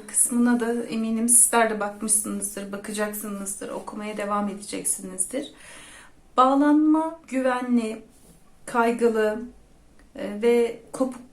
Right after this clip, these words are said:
belki kendimizi korumaya doğru gittiğimiz şekillerde, ilişkilerde kendini gösteriyor. İlişkilerde güven,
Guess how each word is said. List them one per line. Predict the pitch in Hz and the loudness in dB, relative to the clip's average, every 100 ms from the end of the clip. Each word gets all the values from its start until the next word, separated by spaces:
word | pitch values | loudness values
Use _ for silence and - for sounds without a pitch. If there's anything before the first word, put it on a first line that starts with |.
| - - | -20 4
belki | 240 226 - - | 6 6 -2 -4
kendimizi | 254 233 240 233 240 247 | 0 2 4 2 0 -4
korumaya | 247 240 233 226 226 233 240 240 - - - - | 0 2 2 0 -2 0 -2 -4 -14 -20 -16 -2
doğru | 233 226 214 | -2 0 -4
gittiğimiz | 220 - - 233 226 269 294 - - - | -8 -12 -6 -4 2 2 2 -6 -18 -18
şekillerde, | - 269 247 240 220 208 208 - | -4 -4 -2 -2 0 0 0 -4
ilişkilerde | 254 240 - 214 202 277 294 | -2 -2 -2 -2 -2 -2 2
kendini | 277 233 233 220 | 4 4 0 -2
gösteriyor. | 196 - - 185 190 196 - - - | 0 0 -2 -6 -10 -12 -18 -20 -4
İlişkilerde | 262 285 - 285 262 262 285 | 0 0 0 0 2 4 4
güven, | 247 254 240 240 240 240 | 2 0 2 2 2 2